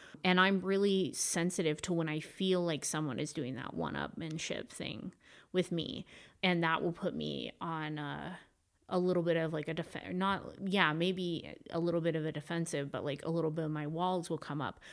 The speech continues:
So I think it's a collective, you know, all of these issues are things that we have to heal collectively. We can't heal them individually. But I think having you know, having conversations and, like, assuming best intention is really important.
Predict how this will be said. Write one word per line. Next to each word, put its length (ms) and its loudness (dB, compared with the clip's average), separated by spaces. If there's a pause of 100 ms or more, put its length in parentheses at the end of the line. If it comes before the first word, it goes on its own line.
(380)
So 160 6
I 80 8
think 160 4
it's 120 4
a 60 2
collective, 640 4
you 80 2
know, 140 4
all 300 4
of 80 6
these 300 2
issues 440 2
are 80 2
things 260 0
that 100 0
we 100 2
have 240 -2
to 80 -8
heal 180 2
collectively. 720 -2
We 100 -2
can't 320 -4
heal 240 0
them 160 0
individually. 800 -2 (340)
But 100 4
I 80 6
think 240 0
having 540 0 (460)
you 140 6
know, 280 4
having 320 6
conversations 1040 2
and, 160 0
like, 160 0
assuming 520 2
best 280 -2
intention 920 2
is 260 2
really 240 4
important. 800 4